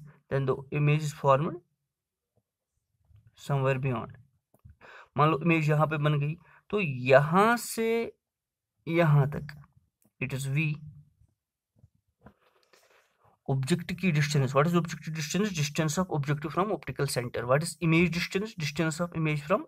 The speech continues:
optical center। तो इसको हम V रखेंगे और फोकल लेंथ लेंस की F होगी। Then there is a relationship between them and that very relationship is given as one by F equals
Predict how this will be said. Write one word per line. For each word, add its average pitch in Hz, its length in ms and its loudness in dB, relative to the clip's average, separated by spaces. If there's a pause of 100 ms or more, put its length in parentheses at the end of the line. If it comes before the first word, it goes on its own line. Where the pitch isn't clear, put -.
optical 147 380 -6
center। 120 280 -6 (960)
तो 180 140 -4 (120)
इसको 156 240 -4
हम 156 180 2
V 160 160 2
रखेंगे 165 380 -6 (120)
और 208 140 6
फोकल 214 360 2
लेंथ 180 200 2
लेंस 143 320 0
की 311 200 -18 (640)
F 151 260 2
होगी। 135 240 -4 (360)
Then 226 200 2
there 233 160 6
is 226 100 -2
a 247 140 6
relationship 202 580 0
between 147 320 4
them 113 200 -2 (340)
and 190 200 2
that 214 260 6
very 233 280 0
relationship 202 840 -2 (100)
is 151 140 -4 (140)
given 202 260 2
as 160 380 -2 (1160)
one 147 400 2
by 220 120 0 (160)
F 147 140 0 (1200)
equals 196 440 0